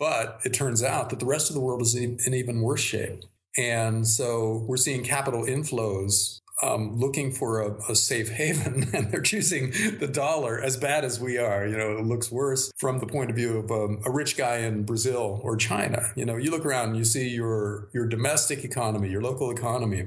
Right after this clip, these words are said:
on the verge of spinning out of control. And so what do you do with your capital? You move it to a place where you might have a year or two of tranquility, uh, before it all hits the fan. And so that's why, um, Miami condos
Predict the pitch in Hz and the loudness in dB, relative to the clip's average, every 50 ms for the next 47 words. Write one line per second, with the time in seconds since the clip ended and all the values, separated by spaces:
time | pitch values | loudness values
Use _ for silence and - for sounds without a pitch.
0 | 101 - 127 127 120 113 110 123 113 107 110 - 113 117 120 120 113 107 101 101 | -4 -4 -4 -2 -2 0 0 0 0 4 2 2 2 2 -2 0 0 0 0 -2
1 | 101 - 113 - - 175 185 165 113 98 101 101 104 107 - - _ - - 123 | -2 -2 -2 -2 -2 0 0 0 0 -2 -4 -6 -8 -12 -16 -14 _ 2 2 2
2 | 120 120 113 - 131 120 120 143 143 147 151 151 135 120 139 160 175 143 113 107 | 2 2 0 0 0 0 0 -2 -2 -2 -4 -2 -2 -2 -2 -2 0 0 0 0
3 | 104 110 107 104 - - - 113 110 110 107 104 104 101 104 - 151 170 185 - | 0 0 0 0 0 -2 0 0 0 0 0 0 -2 -2 -2 -2 -2 -2 0 -2
4 | 113 107 107 107 - - - 120 120 131 156 151 143 139 - 147 139 120 - 139 | -2 -2 -2 -4 -6 -8 -6 -4 -2 -2 0 -2 -2 -2 -2 -2 -2 -2 -2 0
5 | 127 123 120 - - 127 120 117 117 113 110 113 123 120 113 123 117 110 110 110 | 0 2 2 0 0 0 0 0 0 0 2 2 0 2 2 0 0 0 0 0
6 | 113 123 131 120 113 107 110 107 113 110 107 101 98 92 98 - - - 110 104 | 0 0 2 0 0 0 -2 -2 -2 -2 -2 -2 -2 -4 -6 -6 -4 -2 -2 -2
7 | 101 104 120 113 110 107 104 107 110 110 110 - - _ _ 117 113 107 104 107 | 0 0 0 0 0 0 -2 -2 -4 -6 -8 -14 -16 _ _ 0 0 0 0 0
8 | 113 113 - - 110 104 104 101 101 104 107 - - - 110 110 - 113 110 107 | -2 0 0 0 0 0 0 0 0 0 4 4 4 4 4 0 0 0 0 0
9 | 110 113 - - - 117 117 117 - - 127 120 120 117 143 165 214 214 - - | -2 -4 -4 -2 0 0 2 2 2 2 0 -2 -2 0 0 0 2 2 0 0
10 | 151 123 113 117 110 110 107 101 101 101 101 104 104 101 104 - - - - _ | 0 0 0 2 2 0 0 0 -2 -2 0 0 -2 -2 -4 -6 -8 -10 -10 _
11 | - 110 120 127 127 127 123 117 120 - 123 117 117 117 113 110 107 101 104 104 | -4 -2 0 0 0 0 -2 -4 -2 -2 0 0 0 0 0 0 0 0 0 -2
12 | 107 104 - - - - - | -2 -2 -2 -2 -2 -6 -14